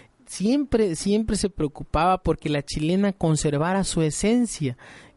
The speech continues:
que la chilena no se desvirtuara, que la chi-, que la chilena se ejecutara como debía ser, y claro, con ese tono característico de nuestra región. Sé que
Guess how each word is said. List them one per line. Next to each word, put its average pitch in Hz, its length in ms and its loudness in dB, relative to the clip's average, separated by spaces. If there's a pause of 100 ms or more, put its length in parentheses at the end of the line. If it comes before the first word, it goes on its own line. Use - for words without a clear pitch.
que 156 140 0
la 156 140 2
chilena 196 420 2
no 208 180 4
se 202 180 0
desvirtuara, 160 1040 0 (360)
que 160 120 0
la 160 100 2
chi-, - 460 -8
que 170 120 0
la 170 140 0
chilena 208 440 0
se 180 200 0
ejecutara 202 840 0
como 165 560 0
debía 175 380 0
ser, 247 380 0 (380)
y 170 140 0
claro, 311 340 2
con 160 220 -2
ese 190 180 0
tono 190 320 0
característico 156 960 -2
de 143 100 0
nuestra 131 340 0
región. 240 460 0
Sé 160 160 -2
que 165 320 -2